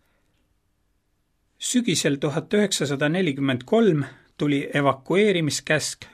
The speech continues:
ka Tihkovitša elanikele. Ettevalmistuseks anti üks öö. Kaasa võis võtta viiskümmend kilogrammi inimese kohta. Oli raske otsustada,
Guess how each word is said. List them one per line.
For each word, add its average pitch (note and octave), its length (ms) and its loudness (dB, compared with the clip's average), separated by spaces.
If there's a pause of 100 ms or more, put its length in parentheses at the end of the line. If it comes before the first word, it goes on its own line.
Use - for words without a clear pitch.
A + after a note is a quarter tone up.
ka C#3 140 0
Tihkovitša C3+ 720 0
elanikele. A2+ 680 -2 (1500)
Ettevalmistuseks C#3+ 1160 0 (100)
anti D3 400 2
üks G3 220 -4
öö. C3 240 2 (1300)
Kaasa F#3 380 2
võis C#3 240 -2
võtta C#3 360 -2
viiskümmend D#3+ 440 -4
kilogrammi B2 680 -2
inimese A#2+ 400 0
kohta. - 440 -6 (1600)
Oli F3 180 0
raske G3 340 2
otsustada, A#2+ 680 -2